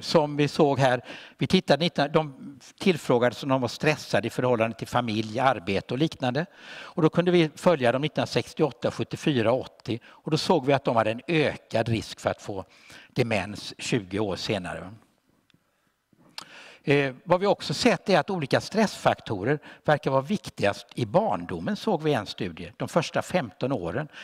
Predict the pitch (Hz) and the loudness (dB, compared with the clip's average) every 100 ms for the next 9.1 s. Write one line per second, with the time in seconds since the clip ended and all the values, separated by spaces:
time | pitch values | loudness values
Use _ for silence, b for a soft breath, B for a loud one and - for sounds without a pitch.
0 | B B - 165 135 127 - 135 - 156 | B B 0 2 4 0 0 -2 0 0
1 | 139 98 82 107 113 113 139 139 - 104 | 0 0 -2 -2 -2 -4 -2 -4 0 -2
2 | 113 127 104 98 - 107 90 107 92 - | 0 0 -2 -6 0 -2 0 -4 -4 -6
3 | 147 127 98 147 - B B B B - | -6 -6 -8 -10 -14 B B B B 0
4 | 147 151 208 - 131 131 - 127 160 170 | 2 4 0 0 2 2 2 0 2 4
5 | 123 101 104 113 117 113 113 107 202 - | 2 -2 -8 -8 -2 2 2 2 0 -4
6 | - _ _ _ _ - - B B B | -12 _ _ _ _ -20 -18 B B B
7 | 165 190 226 180 - 196 - 190 - 151 | 2 4 4 4 2 0 2 2 2 -2
8 | 120 120 208 - - 170 170 170 156 160 | 2 2 0 -2 2 4 4 2 2 2